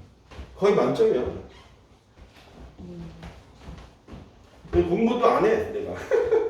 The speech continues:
Speaker 1: <laughs> 공부도 어디서 하냐면 차, 차 속에서. 여기 읽어, 차 속에서. 이게 걸어 다니면서 해.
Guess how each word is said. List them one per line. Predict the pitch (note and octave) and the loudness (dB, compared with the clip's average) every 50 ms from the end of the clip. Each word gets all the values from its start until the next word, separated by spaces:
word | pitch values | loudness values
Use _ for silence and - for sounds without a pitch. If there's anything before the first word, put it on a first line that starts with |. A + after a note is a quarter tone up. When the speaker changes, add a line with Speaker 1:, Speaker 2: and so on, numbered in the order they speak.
| - - | -6 -10
Speaker 1:
<laughs> | - - - - - - - C4 B3 A3+ - - - | -16 -18 -20 -20 -20 -20 -16 -16 -12 -10 -10 -10 -8
공부도 | C#3 D3 D#3+ F3 F#3 - C3+ - - | -8 -6 -4 -4 -2 0 0 0 2
어디서 | D#3+ E3 E3 E3 | 0 0 0 0
하냐면 | C3+ B2 A2+ A#2 A#2 A#2 | 0 0 0 -2 -2 -4
차, | A#2+ - C4 C4+ - - - | -4 -6 -6 -6 -6 -8 -12
차 | - - C4+ | -10 -10 -10
속에서. | C4+ - - - - - - - - - - - - - - - - - - | -6 -2 -2 0 0 0 -2 -2 -6 -6 -8 -10 -12 -16 -20 -20 -20 -20 -16
여기 | G#2+ A2 G#2+ A2+ B2 B2 | -12 -6 -4 -4 -4 -4
읽어, | - - - | -6 -8 -10
차 | - - - | -12 -14 -14
속에서. | - - - F2 E2+ - - - _ _ _ _ - - - - - - - - _ _ _ - _ _ _ _ _ _ _ _ _ _ _ _ _ _ | -14 -12 -12 -12 -12 -12 -14 -18 _ _ _ _ -20 -20 -20 -20 -20 -20 -20 -20 _ _ _ -20 _ _ _ _ _ _ _ _ _ _ _ _ _ _
이게 | - C3 - - | -8 -8 -4 0
걸어 | C#3 D#3+ G3 - | 4 4 4 4
다니면서 | - D#3+ C#3+ C3 A#2 A2+ G#2+ G#2 | 4 2 0 0 -2 -4 -6 -8
해. | - | -10